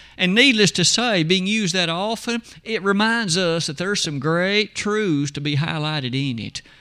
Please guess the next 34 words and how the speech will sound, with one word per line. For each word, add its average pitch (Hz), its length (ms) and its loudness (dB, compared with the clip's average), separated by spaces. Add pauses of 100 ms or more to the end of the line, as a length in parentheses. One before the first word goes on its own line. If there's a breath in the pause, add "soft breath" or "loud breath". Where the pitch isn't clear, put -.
(380 soft breath)
Some 151 200 -2
things 160 480 0
we 160 100 0
can 127 160 -4
appreciate, 190 800 0
some 185 160 0
things 240 380 -2
that 190 100 -4
can 180 120 -4
help 233 360 -4
us, 165 440 -2 (360 loud breath)
gentlemen, 220 500 0
to 202 100 -4
be 208 140 2
better 202 240 0
fathers. 135 800 -2 (520 loud breath)
And 123 120 -4
as 131 120 -2
I 151 100 0
mentioned 160 400 -2
earlier, 165 400 -2
that 139 140 -8
all 226 420 -2
of 113 300 -2
us 110 180 -6
can 131 300 -4
live 175 260 -4
in 185 100 -6
a 180 40 -6
way 160 260 -2
that 143 100 -4
would 123 140 -8
please 131 300 -4
God. 117 560 -10